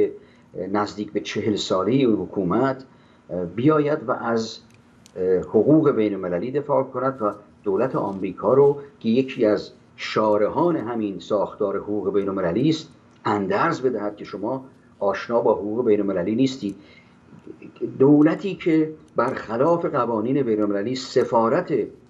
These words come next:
ایالات متحده آمریکا رو تسخیر کرد، چهارصد و چهل و چهار روز تمام، اه، کارکنان سفارت رو گروگان گرفت،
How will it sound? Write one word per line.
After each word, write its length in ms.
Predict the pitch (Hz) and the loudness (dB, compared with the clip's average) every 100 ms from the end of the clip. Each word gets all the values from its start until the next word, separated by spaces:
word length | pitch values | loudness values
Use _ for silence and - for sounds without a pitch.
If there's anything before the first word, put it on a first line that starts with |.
| _ _ _ | _ _ _
ایالات 460 | 117 117 117 139 147 | 2 4 6 4 0
متحده 500 | 143 113 104 117 139 | -6 -6 -6 -2 -2
آمریکا 460 | 120 98 98 117 127 | -2 -6 -6 -2 2
رو 220 | 143 139 - - - - | 4 2 -6 -20 -20 -4
تسخیر 560 | 113 113 - 175 208 | -4 -4 -4 0 0
کرد، 460 | - 113 87 - - - | 0 -6 -8 -14 -20 -4
چهارصد 440 | 117 104 - 143 | 2 2 2 0
و 40 | |
چهل 200 | 156 120 | 0 0
و 40 | 107 | 0
چهار 440 | - 92 139 165 | -2 0 2 2
روز 280 | 135 156 151 | 0 -2 -4
تمام، 520 | 151 110 120 139 147 - - - - - - - | -4 -2 -2 0 -2 -6 -20 -20 -20 -20 -20 -4
اه، 260 | 95 101 98 - - - | 4 6 6 4 -6 -2
کارکنان 680 | 120 120 - 117 123 175 | 4 4 2 -2 2 2
سفارت 540 | 170 135 127 113 139 156 | 2 -4 -4 0 0 0
رو 80 | 156 | 2
گروگان 600 | 131 113 113 127 160 151 | 2 4 2 2 2 2
گرفت، 340 | 98 85 | -2 -6